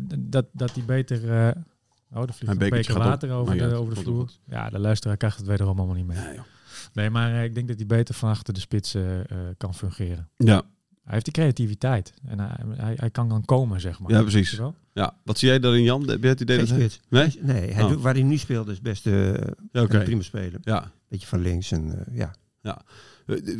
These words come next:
Speaker 2: we moeten nog wat bij. We hebben nog een weekje, hè, daar ook, op de Oude Middijk. Moet er nog, moet, moet er nog iets bij? En wat?
Speaker 3: Ja, de, de trainer wil er altijd wel iets bij hebben. Zo is het gewoon.
Speaker 2: Ja.
Speaker 3: Ja.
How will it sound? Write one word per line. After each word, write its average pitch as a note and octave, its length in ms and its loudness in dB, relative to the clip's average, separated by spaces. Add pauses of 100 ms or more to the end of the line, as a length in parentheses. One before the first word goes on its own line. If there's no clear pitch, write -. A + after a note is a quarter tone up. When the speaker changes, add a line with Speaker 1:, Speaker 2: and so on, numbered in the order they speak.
(180)
Speaker 2:
we A2+ 260 -6
moeten D3+ 240 2
nog D#3+ 100 2
wat D3+ 120 6
bij. B2+ 380 2
We D#3+ 60 -8
hebben C#3 180 2
nog B2+ 100 6
een A2+ 60 6
weekje, A#2+ 400 4
hè, C3+ 140 2
daar C#3 280 -2
ook, D3 240 -4
op - 120 -12
de B2 60 0
Oude B2+ 220 4
Middijk. B2+ 340 4
Moet C#3 140 2
er C3 60 4
nog, B2+ 240 2
moet, - 240 -4
moet B2 120 -8
er C3 60 0
nog B2+ 100 4
iets A2 120 2
bij? A#2+ 300 0
En G#2+ 140 0
wat? A#2 160 4
Speaker 3:
Ja, - 200 -12 (240)
de, - 360 -10 (100)
de - 160 -8
trainer C3+ 320 6
wil A2+ 160 8
er B2+ 60 2
altijd C3 300 2
wel B2+ 100 0
iets G#2 100 0
bij G2+ 240 6
hebben. F2+ 280 2
Zo A2 160 2
is A2+ 100 0
het A2+ 120 -2
gewoon. F2 500 -2
Speaker 2:
Ja. A#2 200 6
Speaker 3:
Ja. G2 120 0